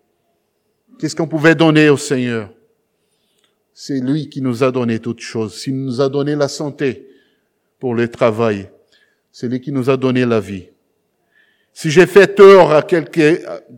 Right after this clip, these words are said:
si j'ai fait tort de quelque chose à quelqu'un, donc là, c'est dit qu'il a bien fait des torts à tout le monde, parce que c'est un collecteur d'impôts. Mais il dit, « Je lui rendre,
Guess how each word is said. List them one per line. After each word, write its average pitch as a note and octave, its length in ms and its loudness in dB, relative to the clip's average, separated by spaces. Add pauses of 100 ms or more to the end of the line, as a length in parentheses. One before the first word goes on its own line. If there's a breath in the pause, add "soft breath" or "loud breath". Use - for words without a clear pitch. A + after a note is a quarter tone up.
(360)
si - 180 -8
j'ai D#3+ 160 2
fait F3 240 2
tort F3 460 6
de D3 100 -2
quelque F3 420 -2
chose D3+ 560 2
à D3+ 120 0
quelqu'un, D#3+ 720 -6 (720)
donc C#3+ 220 -4
là, D#3+ 200 4
c'est D#3+ 200 -4
dit D3+ 200 -8
qu'il D#3+ 200 -2
a D3 80 6
bien D3+ 240 -4
fait D#3+ 180 -4
des C#3 140 -2
torts D3+ 240 -2
à - 80 -2
tout D#3+ 120 -8
le C#3+ 120 -4
monde, G#2+ 440 -4 (920)
parce B2+ 180 -4
que - 80 -20
c'est - 120 -6
un C#3 80 -4
collecteur C3+ 520 0
d'impôts. B2 600 -2 (1400)
Mais C#3 360 8
il C3+ 200 -2
dit, « B2 320 -6
Je A2+ 120 -2
lui D#3 240 2
rendre, C#3 480 0